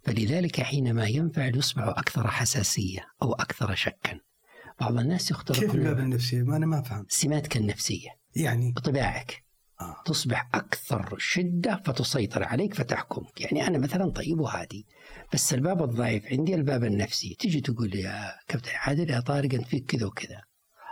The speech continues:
Speaker 1: أصلًا أنت اللي
Speaker 2: إيه.
Speaker 1: فيك. حركت الباب العنكبوتي أو القماش اللي قلته، لأن أنا ما كنت أدري عنه، ولو أنا أدري عنه كان رديت رد آخر وقفلت هذا الباب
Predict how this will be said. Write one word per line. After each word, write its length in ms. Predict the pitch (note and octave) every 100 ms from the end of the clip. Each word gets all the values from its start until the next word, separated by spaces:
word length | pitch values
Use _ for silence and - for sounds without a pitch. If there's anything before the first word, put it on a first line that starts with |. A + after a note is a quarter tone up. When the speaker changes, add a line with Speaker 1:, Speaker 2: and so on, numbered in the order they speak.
| -
Speaker 1:
أصلًا 560 | C#4+ - - A#3 B3 B3
أنت 180 | A#3 A3+
اللي 140 | G#3+
Speaker 2:
إيه. 60 | -
Speaker 1:
فيك. 220 | A2+ - - - -
حركت 640 | - C3+ - D3 D#3 -
الباب 460 | A2 G2+ B2 G2 - - _ -
العنكبوتي 800 | C#3 A2+ A#2+ - A2 G#2+ - -
أو 140 | C#3+
القماش 520 | C3+ B2+ A#2+ A2 -
اللي 140 | G2 G2+
قلته، 420 | C3 D#3+ F#3 F#3 - - - -
لأن 240 | B2+ B2
أنا 120 | A2
ما 140 | A#2 F3
كنت 280 | - D3+
أدري 220 | C3 G#2+ G2
عنه، 400 | F#2 B2+ D3+ - - - B2+
ولو 240 | A2+ F#3
أنا 100 | G3
أدري 160 | B2 A#2
عنه 180 | E3
كان 180 | C3+ C3
رديت 400 | A2 G2+ A#2+ -
رد 160 | A2+ -
آخر 360 | - D#3 - F#3+ - -
وقفلت 460 | B2 - - C#3 B2
هذا 220 | A#2+ A2+
الباب 320 | G#2 C3 F#3+